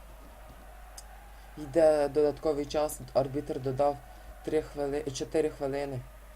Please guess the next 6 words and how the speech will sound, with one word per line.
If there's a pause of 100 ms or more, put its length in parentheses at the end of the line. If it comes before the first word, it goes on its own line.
(400)
Варан
знов
виграє
боротьбу. (1900)
Тоні
Крос.